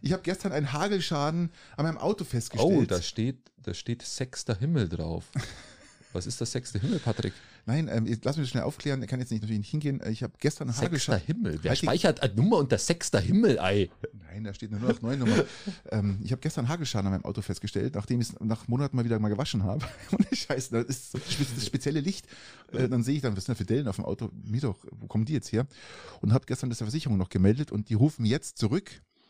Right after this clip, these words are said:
Speaker 1: um nochmal, ähm, einen Termin mit mir auszumachen für die Besichtigung. Aber ich kann jetzt, jetzt nicht hingehen. Ähm, nein,
Speaker 2: Da, da,
Speaker 1: kann
Speaker 2: da
Speaker 1: jetzt
Speaker 2: mu-,
Speaker 1: nicht
Speaker 2: da muss
Speaker 1: mehr.
Speaker 2: der sechste Himmel warten.
Speaker 1: Ja, da rufe ich, rufe ich nachher an. Warum vibriert es denn? Das soll doch gar nicht vibrieren. Ich hab's doch auch, ähm,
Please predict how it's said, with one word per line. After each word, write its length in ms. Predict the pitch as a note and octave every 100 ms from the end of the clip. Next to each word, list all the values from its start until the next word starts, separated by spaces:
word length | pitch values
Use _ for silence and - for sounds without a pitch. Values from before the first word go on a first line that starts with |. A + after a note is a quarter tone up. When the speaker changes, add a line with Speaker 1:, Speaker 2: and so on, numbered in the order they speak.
| - -
Speaker 1:
um 300 | C#3+ E3 E3+ - _
nochmal, 480 | B2+ B2+ B2+ A#2+ A#2+
ähm, 60 | A#2+
einen 160 | A#2
Termin 240 | A2+ B2+ C3+
mit 80 | G#2
mir 120 | -
auszumachen 380 | G#2 - G#2 G2+
für 60 |
die 160 | - G#2
Besichtigung. 520 | G2+ A2 - E2 - A2+
Aber 140 | G#2+
ich 260 | G#2+ - -
kann 140 | G#2+
jetzt, 140 | G#2+ -
jetzt 180 | G2
nicht 140 | C#3 -
hingehen. 300 | A#2+ A#2 B2 - - - - - -
Ähm, 460 | A2 G#2+ G2+ G2+ G2+ -
nein, 100 | G#2+
Speaker 2:
Da, 40 |
da, 80 | A2+
Speaker 1:
kann 100 | G#2 G2
Speaker 2:
da 20 |
Speaker 1:
jetzt 60 | G2+
Speaker 2:
mu-, 60 | A#2+
Speaker 1:
nicht 80 | -
Speaker 2:
da 40 |
muss 140 | A#2+ D#3
Speaker 1:
mehr. 40 |
Speaker 2:
der 100 | C3+
sechste 400 | - A2+ - -
Himmel 300 | A#2+ A#2+ E3+
warten. 380 | D#3 F#3+ - A#2
Speaker 1:
Ja, 340 | - F2+ C3 C3
da 80 | G#2
rufe 260 | A2+ A2+
ich, 220 | G#2 -
rufe 160 | - A2
ich 60 | F2
nachher 280 | G#2+ A2+ -
an. 200 | A#2 A#2+ _ _ _ - - - - -
Warum 200 | A2 G#2+ - -
vibriert 440 | A#2+ A2+ - A#3 A3
es 140 | B3
denn? 160 | C#3 C#3
Das 160 | C3+
soll 120 | D3+
doch 120 | G3+ -
gar 140 | D3
nicht 140 | D3 C3+
vibrieren. 840 | A#2 B2+ C#3+ A#3+ A#3+ F3+ C3+ A2 -
Ich 60 |
hab's 100 | D#3+
doch 100 | C#3+
auch, 240 | G#2+ G#2+ -
ähm, 280 | A2+ G#2+